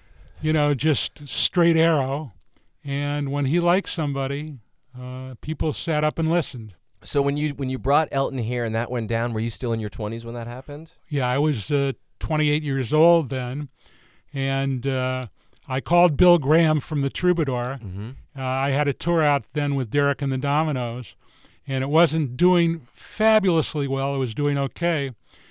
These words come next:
Speaker 1: And it's funny, we were playing in Buffalo then,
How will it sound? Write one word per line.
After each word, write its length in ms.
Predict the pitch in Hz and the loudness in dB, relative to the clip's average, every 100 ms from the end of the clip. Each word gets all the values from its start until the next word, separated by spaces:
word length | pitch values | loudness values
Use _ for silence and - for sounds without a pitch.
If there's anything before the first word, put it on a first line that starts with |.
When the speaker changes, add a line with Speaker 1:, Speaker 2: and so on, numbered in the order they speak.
| _ _ _ | _ _ _
Speaker 1:
And 480 | 143 139 143 139 139 - _ _ | -4 0 0 -2 -6 -14 _ _
it's 180 | 151 135 | -10 -10
funny, 280 | - 180 180 | -2 2 4
we 140 | 160 | 4
were 80 | 151 | 2
playing 440 | - 170 170 165 170 | 2 2 2 2 0
in 460 | 160 151 143 127 92 | 0 0 -2 -4 -12
Buffalo 720 | 135 131 165 160 - 151 131 123 | -12 0 2 2 -2 -4 -2 -2
then, 400 | 120 120 135 | -4 -6 -8